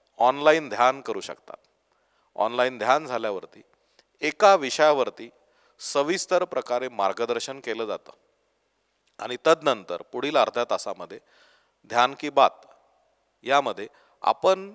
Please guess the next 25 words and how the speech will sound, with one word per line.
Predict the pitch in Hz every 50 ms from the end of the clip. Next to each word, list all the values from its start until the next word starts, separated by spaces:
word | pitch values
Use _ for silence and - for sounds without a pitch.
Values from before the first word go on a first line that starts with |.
| 220
ध्यानासंबंधी | - - 113 117 120 131 139 147 143 - 143 127 131 131 135 143 147
विचारलेले | 139 120 113 - 127 117 117 117 110 110 113
प्रश्न, | - - 156 165 - - - 104 87 80 _ _ _ _ _ _
त्याची | - 104 - - - 143 123 101 92
लाईव्ह | 95 98 131 160 190 180
उत्तरं | - 120 135 _ _ - 131 123 123 123 - -
आम्ही | - 98 107 107
देत | 92 98 92 87 -
असतो. | - - - - _ - _ _ _ _ _ _ _ _ _ _ _ _ _ _ _ _ _ _ _ _ _ _ _ _ _ _ _ _
सहयोग | - - - 165 165 190 196 196 226 220 196 151 127
ज्ञानामध्ये | 120 123 123 127 143 165 175 175 143 110 95 95 92 - _ _ _ _ _ _ _ _ _ _ 98 98
जे | 113 113
दैनंदिन | 110 113 113 120 135 143 147 156 156
सत्र | 139 - 147 - - 127
असतं, | 104 92 - - - _ _ _ _ _ _ _ _ _ -
जो | 127 127
विषय | 117 127 123 - 190 170
असतो, | 143 117 - - - - - _ _ _ _ _ _ _ _ _ _ _ -
त्यामध्ये | 151 165 165 151 143 123 117 110 110 - _ _ _ _ _ _ _ _ _ _ _ _ -
आपल्या | - - - 139 139 143 139 139 135 -
तळहातातून | 147 151 147 135 131 - - 135 - 151 147 143
प्रवाही | - - 110 113 139 160 180
जे | 165 175 165
चैतन्य | - 147 120 - - 139 135 135 127 107
आहे, | 85 80 82 85